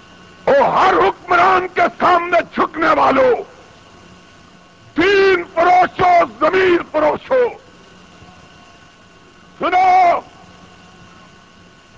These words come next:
اسلام کے نام پر حکومت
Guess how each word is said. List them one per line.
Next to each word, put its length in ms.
اسلام 640
کے 140
نام 420
پر 240
حکومت 460